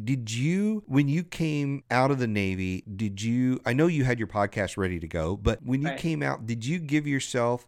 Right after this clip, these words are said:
Speaker 1: a time window of, "Hey, I'm gonna take the next year to figure this out. I'm gonna take six months"? Or did you just feel the pressure of, "I'm retiring on Monday and on Tuesday, I'm gonna start my new life"?
Speaker 2: Well, you know, it's interesting. I was talking to a friend of mine before I retired, and I was telling him I wanted to do this podcast.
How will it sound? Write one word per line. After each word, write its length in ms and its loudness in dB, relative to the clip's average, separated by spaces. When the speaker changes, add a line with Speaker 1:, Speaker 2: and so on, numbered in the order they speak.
Speaker 1:
a 60 -4
time 380 -4
window 300 -2
of, 120 0
"Hey, 240 -4
I'm 160 -6
gonna 140 -6
take 300 -8
the 60 -8
next 300 -6
year 600 -2
to 120 -6
figure 360 -4
this 200 -4
out. 160 0
I'm 100 -4
gonna 60 -6
take 200 -8
six 280 -12
months"? 480 -6
Or 300 -4
did 160 -2
you 280 2
just 380 -6
feel 120 4
the 100 -2
pressure 460 -2
of, 500 0
"I'm 120 -2
retiring 520 -2
on 160 0
Monday 600 0
and 140 -2
on 140 -2
Tuesday, 520 2
I'm 140 2
gonna 140 -2
start 260 -2
my 80 -4
new 180 -4
life"? 280 -10
Speaker 2:
Well, 320 8
you 80 2
know, 100 4
it's 120 2
interesting. 440 2
I 60 6
was 120 2
talking 300 -2
to 120 -6
a 20 -4
friend 240 0
of 80 0
mine 180 0
before 320 2
I 40 8
retired, 520 4
and 140 2
I 40 4
was 140 0
telling 280 4
him 100 2
I 80 4
wanted 340 -2
to 60 -10
do 180 -6
this 160 -8
podcast. 720 2